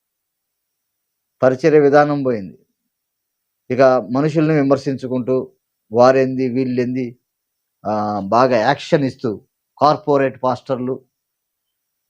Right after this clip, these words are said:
కార్పొరేట్ పాస్టర్లు అని కార్పొరేటర్ పాస్టర్ల మీద పడుతున్నాడు ఇప్పుడు.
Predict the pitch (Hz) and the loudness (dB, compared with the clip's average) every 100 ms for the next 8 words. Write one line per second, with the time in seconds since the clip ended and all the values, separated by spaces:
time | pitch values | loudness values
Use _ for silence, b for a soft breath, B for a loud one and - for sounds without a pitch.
0 | _ 143 131 151 139 139 123 127 123 - | _ 0 2 0 2 0 0 -2 -2 -4
1 | 120 123 127 127 139 - 160 151 147 139 | -4 -4 -2 -2 -2 0 2 4 4 0
2 | 127 131 117 131 135 127 156 139 120 127 | 0 -2 -2 -4 -2 0 0 0 -2 -6
3 | 117 95 85 | -6 -8 -16